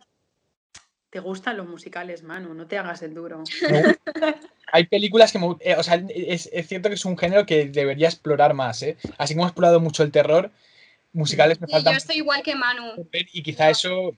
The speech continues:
Speaker 2: me cambia la
Speaker 1: Pues mira, somos,
Speaker 2: Ah,
Speaker 1: eh, nos complementamos a la perfección porque yo tengo que explorar más el thriller, por
Speaker 3: Sí.
Speaker 1: ejemplo, ¿no? No sé, a veces creo que, pues, tenemos ciertos prejuicios,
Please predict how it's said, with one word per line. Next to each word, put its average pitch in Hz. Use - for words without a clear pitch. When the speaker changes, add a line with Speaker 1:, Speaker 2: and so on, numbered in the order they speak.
Speaker 2:
me 135
cambia 139
la 131
Speaker 1:
Pues 196
mira, 208
somos, 233
Speaker 2:
Ah, -
Speaker 1:
eh, 202
nos 190
complementamos 190
a 262
la 226
perfección 226
porque 190
yo 208
tengo 208
que 190
explorar 180
más 185
el 180
thriller, 190
por 269
Speaker 3:
Sí. 247
Speaker 1:
ejemplo, 185
¿no? 185
No 226
sé, 226
a 208
veces 233
creo 226
que, 233
pues, 196
tenemos 208
ciertos 226
prejuicios, 226